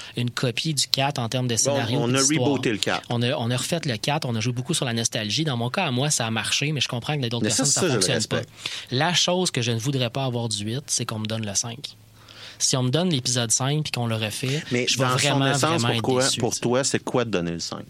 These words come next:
Speaker 1: Ben, qu'on me donne, euh, euh, comme on disait, la, la découverte de quelqu'un et le père de l'autre, puis, mais de manière un peu cheesy à la manière du cinq.
Speaker 2: Ok.
Speaker 1: Euh, que, que la, la, la, la, la, hum, comment dire, la, euh, que ça soit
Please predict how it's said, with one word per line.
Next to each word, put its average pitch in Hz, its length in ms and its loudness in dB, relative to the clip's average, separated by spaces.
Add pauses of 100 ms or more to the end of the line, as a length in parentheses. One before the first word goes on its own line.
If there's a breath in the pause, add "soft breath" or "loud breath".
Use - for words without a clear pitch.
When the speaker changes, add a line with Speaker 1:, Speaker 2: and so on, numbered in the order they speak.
(340 loud breath)
Speaker 1:
Ben, 139 160 2
qu'on 143 220 0
me 135 80 2
donne, 151 380 2
euh, 120 260 2 (260 loud breath)
euh, 107 120 -2
comme 123 160 -2
on 120 80 -2
disait, 131 160 0
la, 123 160 0
la 110 160 -4
découverte 127 640 -2
de 120 60 -2
quelqu'un 117 360 -2
et 120 80 0
le 117 60 -4
père 120 240 -2
de 120 80 -2
l'autre, 120 400 -2
puis, 120 240 0
mais 117 120 -2
de 117 60 -2
manière 120 360 -2
un 120 40 -2
peu 123 140 -4
cheesy 120 340 0
à 123 60 0
la 113 100 -2
manière 113 460 -2
du 110 80 2
cinq. 131 500 2
Speaker 2:
Ok. - 140 -2
Speaker 1:
Euh, 117 240 2
que, - 180 2
que 143 140 0
la, 123 240 2
la, 117 180 2 (220 loud breath)
la, 120 320 0
la, 117 160 -4 (220)
la, 117 320 -2
hum, 117 260 -2 (100)
comment 123 160 -2
dire, 123 240 0
la, 110 240 0 (400 loud breath)
euh, - 120 -2 (180)
que 127 100 0
ça 131 140 2
soit 147 220 0